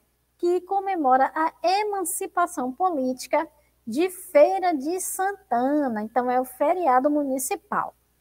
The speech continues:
E nós temos ali também duas datas comemorativas, certo?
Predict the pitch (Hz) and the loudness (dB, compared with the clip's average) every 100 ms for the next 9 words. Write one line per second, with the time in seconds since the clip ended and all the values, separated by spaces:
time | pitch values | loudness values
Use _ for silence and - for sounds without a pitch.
0 | _ _ _ _ - 453 494 440 - 285 | _ _ _ _ -2 0 0 0 -2 0
1 | 285 262 247 226 247 262 233 254 262 311 | 0 4 4 4 0 0 0 0 2 4
2 | 381 415 415 311 240 269 330 - 339 - | 6 6 4 4 4 6 6 2 0 0
3 | - 370 381 359 311 285 320 349 - 214 | 0 0 0 0 0 2 0 -2 -4 -6
4 | 202 185 - - - - 269 370 392 | -6 -12 -14 -20 -10 2 6 6 4